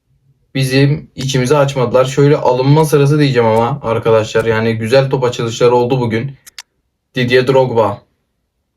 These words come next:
Şimdi onu şöyle şunun yerine alsak. Fernando Torres var burada. Palmer yerine alsak şöyle koysam Fernando Torres'i. Arnold sadece bu bekte oynuyor. Cilerme de sadece burada oynuyor.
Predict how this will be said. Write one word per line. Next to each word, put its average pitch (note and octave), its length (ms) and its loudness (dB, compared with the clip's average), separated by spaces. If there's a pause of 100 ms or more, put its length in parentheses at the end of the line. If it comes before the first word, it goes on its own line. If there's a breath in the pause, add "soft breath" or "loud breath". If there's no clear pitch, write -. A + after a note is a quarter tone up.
(880)
Şimdi C3 280 -2
onu C3+ 400 2
şöyle B2+ 560 0
şunun C3+ 240 -4
yerine A#2+ 280 0
alsak. G#2 500 -4 (1600)
Fernando B2+ 600 0
Torres C3+ 420 0
var G#2+ 180 2
burada. G#2 460 -2 (160)
Palmer A#2+ 400 -2
yerine A2+ 260 0
alsak A2+ 360 -2
şöyle A#2+ 460 0
koysam A#2 460 0
Fernando G#2 440 -4
Torres'i. G#2+ 560 -8 (1600)
Arnold B2+ 340 -2
sadece C3 400 0
bu B2+ 100 -6
bekte A#2 280 0
oynuyor. G#2+ 280 -4
Cilerme A#2+ 460 2
de A2+ 80 -2
sadece G#2+ 400 -2
burada G#2 200 -2
oynuyor. G2+ 360 -4